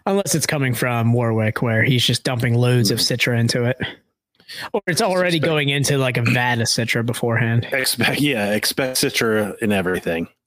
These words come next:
Speaker 1: <laughs>
Speaker 2: Um, but yeah, that, this is, uh, super enjoyable. We figured we'd have this because we, you know, if you're a loyal listener, um,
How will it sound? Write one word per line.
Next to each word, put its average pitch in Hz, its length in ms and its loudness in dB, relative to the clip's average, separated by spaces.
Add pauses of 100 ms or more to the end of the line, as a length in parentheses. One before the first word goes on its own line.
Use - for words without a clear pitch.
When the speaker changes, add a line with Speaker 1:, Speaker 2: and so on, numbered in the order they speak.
(500)
Speaker 1:
<laughs> - 680 0 (1400)
Speaker 2:
Um, 101 440 -2 (1000)
but 131 100 0
yeah, 131 380 0
that, 131 180 0
this 127 320 0
is, 127 240 0
uh, 120 440 0 (920)
super 202 300 0
enjoyable. 165 460 2
We 156 80 2
figured 160 260 0
we'd 151 140 2
have 156 180 0
this 151 220 0
because 120 380 -2
we, 123 400 2 (360)
you 131 120 0
know, 107 240 0 (220)
if 123 200 0
you're 113 420 0 (180)
a 120 60 -2
loyal 107 320 2
listener, 110 680 -2
um, 98 440 -2